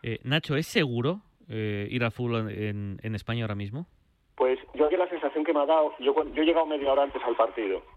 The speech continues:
Speaker 2: Eh, he entrado solo prácticamente, he subido prácticamente solo las escaleras, he cogido un café solo y me he sentado a una distancia más que prudencial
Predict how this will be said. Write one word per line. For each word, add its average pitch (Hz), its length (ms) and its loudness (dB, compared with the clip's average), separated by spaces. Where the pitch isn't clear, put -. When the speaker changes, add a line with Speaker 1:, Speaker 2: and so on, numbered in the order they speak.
Speaker 2:
Eh, 110 440 2
he 135 60 8
entrado 131 440 4
solo 170 220 4
prácticamente, 143 760 0
he 135 120 2
subido 123 400 0
prácticamente 123 500 2
solo 117 160 4
las 113 160 4
escaleras, 160 560 2
he 120 100 2
cogido 120 280 0
un 113 60 -10
café 113 600 4
solo 170 320 4
y 123 100 0
me 127 100 2
he 127 80 0
sentado 131 340 2
a - 40 6
una 127 140 -2
distancia 135 560 2
más 123 220 0
que 135 100 -2
prudencial 127 680 0